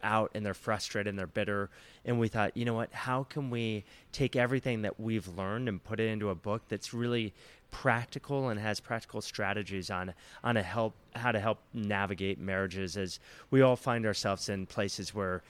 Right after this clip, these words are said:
you know, either we're having a difficult time, um, communicating or overcoming something, or thriving in our marriage. And those are the three things we try to address, um, throughout the book.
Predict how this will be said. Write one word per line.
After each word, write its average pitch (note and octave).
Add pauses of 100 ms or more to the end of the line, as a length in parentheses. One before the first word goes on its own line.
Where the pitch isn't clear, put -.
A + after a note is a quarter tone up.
(160)
you D3+
know, B2+
either G#2+
we're G2+
having G2+
a -
difficult G2+
time, G2 (140)
um, F#2
communicating A#2+
or F2+
overcoming A2+
something, A2+ (260)
or A2+
thriving G#2
in F#2+
our F2+
marriage. F#2
And F#2
those F2+
are F#2+
the F2
three F#2
things E2+
we F#2
try F#2
to F2 (320)
address, F#2+
um, F2+
throughout E2+
the E2
book. F2